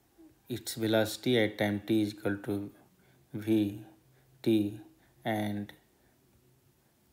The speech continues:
at time t plus dt it becomes v at time t plus dt, and it makes an angle theta in this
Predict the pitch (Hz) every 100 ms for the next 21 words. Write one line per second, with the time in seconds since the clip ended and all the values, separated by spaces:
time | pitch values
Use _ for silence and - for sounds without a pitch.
0 | _ _ _ _ _ - 117 107 117 107
1 | 104 120 113 113 104 101 107 - 101 101
2 | - _ _ _ 107 107 107 113 107 104
3 | 101 110 104 101 113 - 101 - 104 98
4 | 98 107 - _ _ - 107 - 101 98
5 | 107 104 101 101 - _ - - - 110
6 | 110 110 120 107 - _ _ 123 113 117
7 | - - - - - _ _ _ - -
8 | - 107 104 104 101 104 98 - 113 107
9 | 92 90 - _ - - _ _ _ _
10 | - _ - 107 104 110